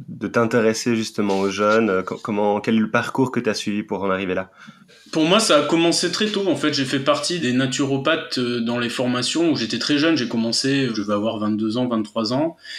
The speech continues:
Speaker 2: À la fois, déjà, bon, en naturopathie, quand on reçoit le, la formation, euh, il y a une bonne partie sur le jeûne, sur les cures, les détox, et cetera. Donc moi, je me suis intéressé très vite. Je sentais qu'il y avait quelque chose d'intéressant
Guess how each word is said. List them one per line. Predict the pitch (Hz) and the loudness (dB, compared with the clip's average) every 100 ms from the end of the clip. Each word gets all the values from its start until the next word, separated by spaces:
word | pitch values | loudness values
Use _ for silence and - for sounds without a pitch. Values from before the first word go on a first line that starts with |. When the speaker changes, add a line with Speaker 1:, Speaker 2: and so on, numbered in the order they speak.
| - - | -12 0
Speaker 2:
À | 143 | 2
la | 139 | 2
fois, | - 160 | 2 2
déjà, | 139 135 147 | 4 2 2
bon, | 127 | 2
en | 131 | 2
naturopathie, | 143 143 151 147 151 160 | 2 2 0 2 2 2
quand | 139 123 | 0 0
on | 123 120 120 | 0 0 -2
reçoit | 131 135 151 143 | -2 0 4 4
le, | 135 120 120 | 4 0 -2
la | 120 | -2
formation, | - 127 127 127 139 139 135 - - - | 0 2 2 2 0 0 -2 -12 -18 -8
euh, | 107 110 107 | -4 -2 0
il | 113 | 2
y | |
a | 117 | 2
une | 117 | 2
bonne | 127 131 | 2 0
partie | 135 - | -2 -2
sur | - 127 | 0 2
le | 127 | 2
jeûne, | 131 135 | 2 0
sur | 120 | 0
les | 117 | -4
cures, | 117 - 127 | -2 0 0
les | 120 | 0
détox, | 117 117 127 113 | -2 -4 -4 -4
et | |
cetera. | - 113 117 123 165 | -6 -6 -2 0 0
Donc | 120 117 | -2 -2
moi, | 127 | -2
je | 127 | 0
me | 123 | 0
suis | 135 | 0
intéressé | 123 127 123 131 | 0 0 0 -2
très | 123 143 | 0 0
vite. | 151 - _ | 0 -4 _
Je | 117 - | -6 0
sentais | - 139 170 | 0 2 2
qu'il | 147 | 2
y | 135 | 2
avait | |
quelque | 131 131 | 0 0
chose | 151 | 2
d'intéressant | 139 135 139 139 135 156 | 2 2 2 2 2 0